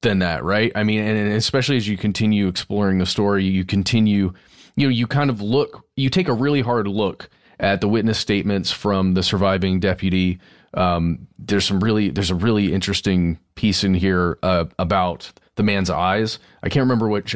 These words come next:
episode that is, but just specifically this officer who was shot, who says, "I looked directly into this man's eyes who shot me," and, like, gets, i-, if it is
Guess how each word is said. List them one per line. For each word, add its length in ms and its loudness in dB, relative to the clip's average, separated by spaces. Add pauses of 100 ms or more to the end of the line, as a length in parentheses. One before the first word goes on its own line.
episode 440 0
that 180 0
is, 240 -2
but 240 -2
just 320 -2
specifically 840 0 (340)
this 320 0
officer 540 0
who 80 0
was 240 2
shot, 360 0
who 80 -4
says, 300 0
"I 140 0
looked 360 -2
directly 440 0
into 120 0
this 200 -2
man's 300 0
eyes 360 0
who 80 -2
shot 340 0
me," 220 0
and, 280 0 (220)
like, 160 -6
gets, 320 -2 (140)
i-, 40 -18 (300)
if 360 0
it 80 2
is 340 -2